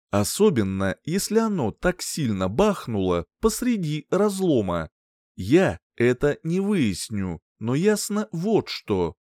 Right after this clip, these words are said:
Моя душа и правда вылетела отсюда и, вероятно, случайно попала в Эйгона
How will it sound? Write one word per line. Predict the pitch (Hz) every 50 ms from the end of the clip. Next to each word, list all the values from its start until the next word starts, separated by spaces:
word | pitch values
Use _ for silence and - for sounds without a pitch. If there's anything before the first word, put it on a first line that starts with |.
| _ _ _
Моя | - 107 147 180 175 147 110 92
душа | 85 101 98 - - - 214 190 123 - -
и | _ 104 98
правда | - - 170 202 226 208 156 117 98 101 98 92 -
вылетела | - 107 143 202 214 208 208 - - 208 208 208 202 -
отсюда | _ - 240 233 - - - - 233 196 139 98 98 95 90 87 85 - _ _ _
и, | - 208 226 220 - _
вероятно, | 170 196 226 247 247 233 190 135 110 - 110 104 95
случайно | - - 120 113 104 - - 220 226 208 165 117 104 92 90 - _ _
попала | - 110 101 - - 185 202 202 202 - 101 - _
в | - 107 104 110
Эйгона | 107 110 110 107 117 131 135 143 151